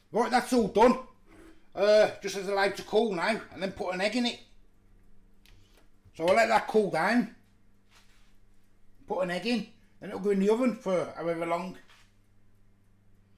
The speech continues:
Supposed to be, I don't know, can't remember. Uh, thirty-five to forty minutes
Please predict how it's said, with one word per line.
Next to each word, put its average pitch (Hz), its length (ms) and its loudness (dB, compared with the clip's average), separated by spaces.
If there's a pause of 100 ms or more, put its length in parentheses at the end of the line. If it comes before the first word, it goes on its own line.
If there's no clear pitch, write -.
(460)
Supposed 156 300 -14
to 151 80 -14
be, 170 120 -6
I 214 100 -4
don't 175 240 -8
know, 220 240 -6
can't 165 140 -12
remember. 214 340 -8 (1600)
Uh, 175 460 -10 (1800)
thirty-five 202 520 -6
to 175 60 -16
forty 196 300 -8
minutes 233 320 -6